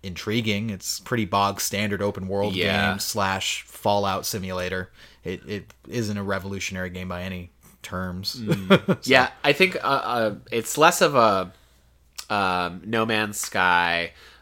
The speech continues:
Speaker 2: Battleborn scenario, and maybe more of a Fallout seventy-six scenario where it's like, "How can we
Speaker 1: Mm.
Speaker 2: add better quality of life stuff to this game? How can we patch out the bugs? How can we make a long tail of content for this, this game?"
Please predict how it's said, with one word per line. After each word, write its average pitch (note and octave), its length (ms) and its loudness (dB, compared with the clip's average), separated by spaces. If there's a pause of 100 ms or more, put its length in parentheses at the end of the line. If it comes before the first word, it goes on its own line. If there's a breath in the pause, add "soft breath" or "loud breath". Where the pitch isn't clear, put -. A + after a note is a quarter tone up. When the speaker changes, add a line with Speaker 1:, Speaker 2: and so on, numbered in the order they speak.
(120 loud breath)
Speaker 2:
Battleborn F#2+ 560 4
scenario, F2 340 0
and F2+ 80 -6
maybe G#2 220 0
more F#2 160 0
of F2 80 -4
a E2 60 -4
Fallout D#2+ 360 -4
seventy-six D2+ 520 -8
scenario D2+ 280 -6
where D2+ 120 -8
it's - 80 -12
like, F#2 100 -8
"How G#2+ 140 0
can A2 80 0
we G#2+ 100 2
Speaker 1:
Mm. - 80 -2
Speaker 2:
add D#2 180 -2
better E2 140 0
quality D#2 320 -6
of C#2 80 -8
life A#2+ 160 2
stuff A2 240 -4
to G#2+ 60 -6
this F#2+ 120 -6
game? G2 220 -4
How F2+ 140 -6
can E2 100 -12
we D#2+ 40 -10
patch E2 240 -6
out D2+ 100 -12
the D2+ 80 -16
bugs? F2 420 0
How F#2+ 100 0
can F#2+ 140 -8
we F2 40 -6
make E2 160 -6
a F2 40 -6
long E2 480 -4 (380 loud breath)
tail E2+ 580 0
of - 140 -10
content D2+ 600 -6
for - 160 -12
this, D2+ 340 -10
this D2+ 200 -12
game?" D2+ 340 -10